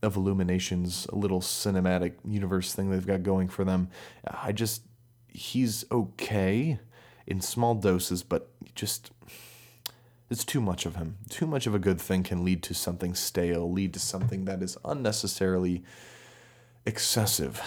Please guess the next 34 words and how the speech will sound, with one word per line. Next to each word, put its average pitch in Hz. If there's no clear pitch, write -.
in -
this 50
film. -
And 92
excess 92
seems 85
to -
be 85
much 92
of 82
the 87
theme 85
of -
this. -
I 117
don't 123
hate 107
capitalism, 107
but 90
I 87
do 95
hate 92
when 90
that 113
which 113
is 104
supposed 110
to 107
be 98
fantasy, 104
such 95
as 95
Doctor 92
Seuss's 90